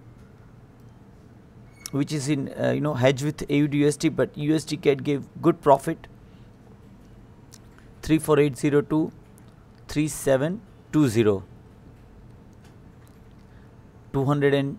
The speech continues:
ten pips of gain. And the last one, which is our standalone signal, U S Oil. So you can see U S Oil performed three, uh, three, uh, th-, thirty-seven to thirty-nine point two.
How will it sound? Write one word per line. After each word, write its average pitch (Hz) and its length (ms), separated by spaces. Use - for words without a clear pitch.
ten 139 200
pips 147 240
of 139 200
gain. 190 240
And 127 120
the 123 80
last 131 360
one, 175 280
which 135 200
is 135 120
our 139 160
standalone 156 640
signal, 160 420
U 135 220
S 151 200
Oil. 156 280
So - 220
you 127 80
can 143 220
see 180 160
U 151 260
S 156 160
Oil 113 300
performed 147 560
three, 175 160
uh, - 800
three, 170 240
uh, - 220
th-, 156 260
thirty-seven 160 800
to 185 220
thirty-nine 147 560
point 135 420
two. 117 180